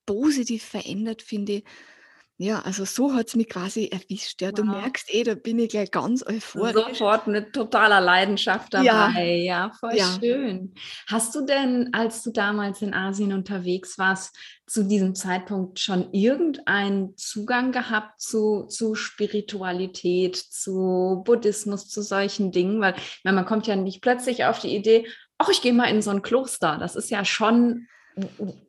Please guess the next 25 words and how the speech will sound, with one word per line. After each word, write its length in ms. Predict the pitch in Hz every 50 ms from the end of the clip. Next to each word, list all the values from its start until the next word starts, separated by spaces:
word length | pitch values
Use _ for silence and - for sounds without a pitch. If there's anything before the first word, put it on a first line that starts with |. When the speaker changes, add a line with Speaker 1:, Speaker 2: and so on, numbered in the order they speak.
| _ _ 185
Speaker 2:
'n 120 | 240 311
Schritt 500 | - - - 539 571 539 - - - - -
irgendwie. 420 | - 202 214 196 180 185 180 180 180
Speaker 1:
Also 320 | 233 175 175 - 233 196
Speaker 2:
Ha-, 160 | 196 - 208 -
ga-, 200 | 208 - - 302
gab's 340 | - 190 185 220 - - -
da 120 | - 381
für 140 | 440 - 480
dich 180 | 539 494 - -
schon 160 | - 349 339 330
was 200 | 320 339 339 -
oder 220 | - - 302 277
war 100 | 302 294
das 220 | 302 302 294 302 254
wirklich 280 | 285 277 - - -
einfach 280 | - 247 240 - 247 -
diese 260 | - 262 240 262 -
Eingebung: 640 | - 214 226 240 247 226 233 233 214 214 240 233 233 - - - - - - -
"Hey, 100 | 254 240
ich 100 | 220 233
muss 180 | 226 214 214 220
es 140 | 202 -
jetzt 260 | 208 190 - - - -
tun"? 300 | - 160 131 135 135